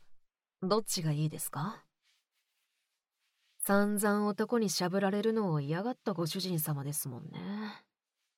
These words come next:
結局は僕の前で感じちゃってるチンポを見るなんて、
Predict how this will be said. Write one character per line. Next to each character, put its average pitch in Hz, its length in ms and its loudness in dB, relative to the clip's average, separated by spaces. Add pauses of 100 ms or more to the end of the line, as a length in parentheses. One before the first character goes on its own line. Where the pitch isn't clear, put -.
(840)
結 220 240 6
局 254 260 4
は 247 140 6
僕 240 280 4
の 214 120 2
前 214 220 2
で 185 100 0
感 185 260 0
じ 190 120 -4
ち 202 100 0
ゃ 190 40 0
っ - 20 -8
て - 180 -6
る 190 100 -2
チ 208 220 -4
ン 202 80 -2
ポ 180 140 -4
を 156 120 2
見 151 140 0
る 170 140 -2
な 139 140 -4
ん 147 80 -12
て、 - 200 -14